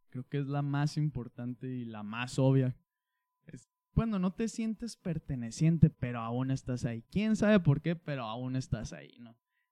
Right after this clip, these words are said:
Yo creo que es igual cuando estamos en una relación tóxica, que sabemos que ya no nos sirve para nada, pero estamos ahí.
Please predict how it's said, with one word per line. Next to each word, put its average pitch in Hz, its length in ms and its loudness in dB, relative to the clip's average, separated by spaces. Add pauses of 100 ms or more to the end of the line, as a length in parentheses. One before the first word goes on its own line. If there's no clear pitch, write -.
(140)
Yo 127 160 -10
creo 151 180 -6
que 156 180 -2
es 156 140 -2
igual 151 300 2
cuando 151 260 4
estamos 135 420 -2
en 123 80 -4
una 131 120 0
relación 131 460 -4
tóxica, 139 460 -8
que 151 240 -4
sabemos 156 600 2
que 151 140 -2
ya 156 100 4
no 170 100 4
nos 170 160 4
sirve 175 200 2
para 135 200 -6
nada, 156 400 -2
pero 117 180 -8
estamos 113 600 -4
ahí. - 200 -18